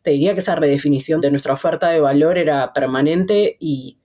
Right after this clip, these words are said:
eso que decías de, de atender a todos o poner un, un filtro era un ejercicio sumamente de tensión permanente, digamos, entre las áreas. Te diría que de los puntos de mayor tensión entre el área comercial, el área operativa, el área de tecnología, de decir,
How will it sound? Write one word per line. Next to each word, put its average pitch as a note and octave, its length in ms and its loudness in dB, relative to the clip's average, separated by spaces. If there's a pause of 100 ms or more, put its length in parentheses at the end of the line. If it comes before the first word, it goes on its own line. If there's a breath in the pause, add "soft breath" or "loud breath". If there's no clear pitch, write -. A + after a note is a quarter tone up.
(120)
eso F3+ 260 0
que E3+ 120 0
decías D#3+ 340 0
de, C#3+ 220 2
de C#3+ 100 0
atender D3 340 0
a C3 120 0
todos G3 480 2
o D3 140 0
poner D3+ 400 0
un, C#3+ 400 2
un D#3 180 0
filtro F3 580 0
era E3 160 0
un D#3+ 60 0
ejercicio D#3 640 -2
sumamente E3 1040 0
de D#3 140 2
tensión F#3 640 0
permanente, D#3 760 0
digamos, C#3+ 480 2
entre C#3+ 220 2
las C#3+ 180 -2
áreas. D#3 560 0
Te C#3+ 60 2
diría D3+ 300 2
que C#3+ 260 0
de D3 100 4
los C#3+ 140 -2
puntos F#3+ 240 2
de E3+ 80 2
mayor D3+ 280 -2
tensión D#3 500 0
entre C3+ 260 0
el C#3 80 0
área C#3+ 240 2
comercial, D3+ 500 0
el D3+ 80 4
área C#3+ 220 2
operativa, C#3+ 480 2
el D3 60 2
área D3 160 2
de C#3+ 40 2
tecnología, C#3 640 0
de C#3+ 80 2
decir, D#3 320 -2